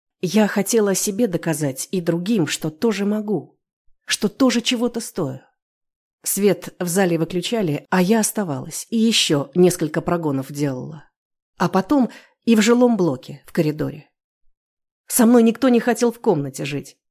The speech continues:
потому что я раньше всех вставала и разогреваться начинала. Кроме художественной гимнастики, у меня другой жизни не было. Возможно, зря я ему это рассказываю.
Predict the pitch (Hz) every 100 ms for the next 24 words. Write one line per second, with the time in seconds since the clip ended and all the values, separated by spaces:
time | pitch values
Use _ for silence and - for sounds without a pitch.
0 | _ - 196 214 180 - 180 175 185 160
1 | 175 165 180 185 - 170 208 214 170 226
2 | 202 190 202 196 127 - 147 147 - 143
3 | 135 151 _ _ _ _ _ _ _ _
4 | - 254 240 190 - 208 214 196 185 170
5 | 165 160 185 226 - 190 175 165 - -
6 | _ _ _ - 208 233 247 220 202 202
7 | 202 165 202 156 143 139 - _ 185 196
8 | 165 135 139 _ _ _ _ _ _ _
9 | _ _ _ 160 160 147 160 147 151 147
10 | - 160 185 220 147 135 139 135 139 143
11 | - 135 - 143 147